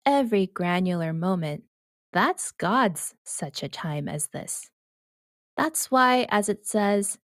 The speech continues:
in First Thessalonians chapter five, verses sixteen through eighteen, we can be joyful always, pray continually,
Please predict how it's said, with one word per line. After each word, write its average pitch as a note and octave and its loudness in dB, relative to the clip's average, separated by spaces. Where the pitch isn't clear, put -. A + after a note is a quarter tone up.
in G3+ 2
First F#3+ -4
Thessalonians F3+ -4
chapter F3+ -8
five, F3 -4
verses F3+ -10
sixteen - -10
through - -14
eighteen, F#3 -6
we B3+ 0
can B3+ 0
be G3+ -2
joyful F#3 -2
always, F#3+ -2
pray G3 0
continually, F#3 -2